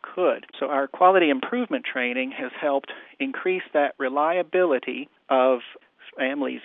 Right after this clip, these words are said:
getting that thorough assessment, and that carries over to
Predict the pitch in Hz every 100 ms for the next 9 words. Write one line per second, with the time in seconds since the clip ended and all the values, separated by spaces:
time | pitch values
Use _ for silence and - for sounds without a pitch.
0 | - 151 170 127 127 139 - _ - 127
1 | 123 - 135 127 123 120 120 - 117 -
2 | - 127 - - - - _ 156 165 -
3 | - 156 147 139 135 135 131 - 123